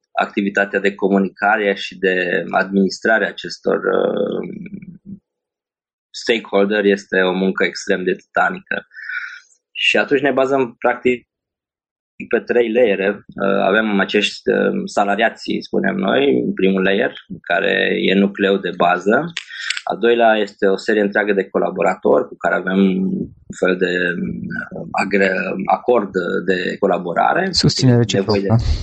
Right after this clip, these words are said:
Speaker 1: da, nevoile fiecăruia.
Speaker 2: Mhm.
Speaker 1: Și a treia categorie este o serie întreagă de ambasadori și de voluntari care ne ajută, în general, punctual pe diverse, uh, proiecte. Cel mai, uh,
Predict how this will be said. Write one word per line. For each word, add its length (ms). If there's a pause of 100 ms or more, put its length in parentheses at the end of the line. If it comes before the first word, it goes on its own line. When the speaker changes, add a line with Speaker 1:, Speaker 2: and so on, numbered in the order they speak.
(120)
Speaker 1:
da, 300 (360)
nevoile 380 (100)
fiecăruia. 500
Speaker 2:
Mhm. 220 (300)
Speaker 1:
Și 80
a 40
treia 220
categorie 480
este 240
o 280
serie 260
întreagă 360 (120)
de 80 (240)
ambasadori 680
și 220 (120)
de 40 (140)
voluntari 680
care 160
ne 120
ajută, 460
în 120
general, 360 (120)
punctual 540
pe 80 (100)
diverse, 460 (600)
uh, 280 (140)
proiecte. 400
Cel 180
mai, 120 (200)
uh, 180